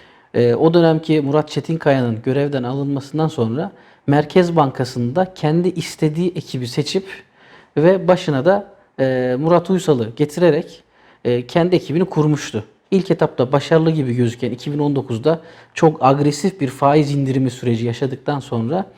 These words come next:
e, ilk etapta başarılı bir görüntü çiziyordu Merkez Bankası.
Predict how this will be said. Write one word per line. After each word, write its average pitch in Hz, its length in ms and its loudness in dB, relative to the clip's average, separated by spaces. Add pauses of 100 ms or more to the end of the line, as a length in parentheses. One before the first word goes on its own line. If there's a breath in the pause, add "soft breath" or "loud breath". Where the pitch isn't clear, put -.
(560 loud breath)
e, 120 260 4
ilk 165 240 2
etapta 147 360 2
başarılı 160 420 2
bir 165 80 0
görüntü 151 420 2
çiziyordu 120 360 -6
Merkez 107 420 -4
Bankası. 113 460 -6